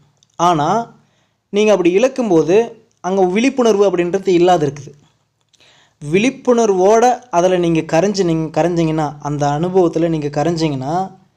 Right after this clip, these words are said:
அது ஒரு அற்புத நிகழ்வா இருக்கும். ஆனா விழிப்புணர்வு இல்லாத நீங்க இருக்கிறது மூலமா அங்க உங்களுக்கு அந்த ஆற்றல் அப்படின்றது, அஹ், வீணடிக்கப்படுது. இப்ப விழிப்புணர்வு இருக்கும்போது ஒருவருடைய கவனம் வந்து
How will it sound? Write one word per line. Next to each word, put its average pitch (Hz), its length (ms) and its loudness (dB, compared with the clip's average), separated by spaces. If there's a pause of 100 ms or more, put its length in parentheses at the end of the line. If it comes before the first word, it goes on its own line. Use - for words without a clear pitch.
(440)
அது 175 320 2
ஒரு 190 180 4
அற்புத 180 380 0
நிகழ்வா 202 340 2
இருக்கும். 147 500 -2
ஆனா 170 180 -2
விழிப்புணர்வு 208 680 -2
இல்லாத 220 720 2
நீங்க 175 240 -4
இருக்கிறது 185 460 0
மூலமா 156 480 -4 (720)
அங்க 220 360 2
உங்களுக்கு 190 540 0
அந்த 165 180 -4
ஆற்றல் 185 500 0
அப்படின்றது, 156 600 -4 (140)
அஹ், 143 180 -4
வீணடிக்கப்படுது. 147 800 -4 (1080)
இப்ப 196 460 2 (440)
விழிப்புணர்வு 240 600 2
இருக்கும்போது 208 840 0 (460)
ஒருவருடைய 175 560 4
கவனம் 202 400 2
வந்து 175 460 -2